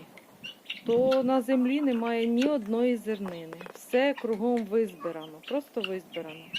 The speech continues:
Ну і мишей я вже не бачу. Можливо, тому і кажуть, що треба заводити,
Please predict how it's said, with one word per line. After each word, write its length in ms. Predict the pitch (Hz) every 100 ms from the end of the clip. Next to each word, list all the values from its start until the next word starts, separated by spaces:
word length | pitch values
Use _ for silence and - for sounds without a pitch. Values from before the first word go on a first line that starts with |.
| - - - - - - - -
Ну 180 | 233 320
і 100 | 269
мишей 440 | 247 233 285 294
я 100 | 254
вже 220 | 208 233
не 100 | 233
бачу. 420 | 226 170 165 - - - 762 740 762 762 740 740 - - - -
Можливо, 380 | 226 196 269 269
тому 360 | 247 220 226
і 60 | 269
кажуть, 460 | 247 208 208 208 202
що 160 | -
треба 300 | - 214 196
заводити, 680 | 196 208 214 269 277 277